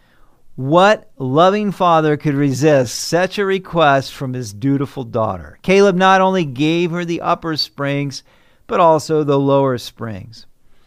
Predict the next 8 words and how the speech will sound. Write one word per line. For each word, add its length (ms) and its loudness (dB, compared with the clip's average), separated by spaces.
We 160 2
see 360 0
here 200 4
that 220 0
God 360 2
blesses 540 -2
the 140 -8
faith 560 -4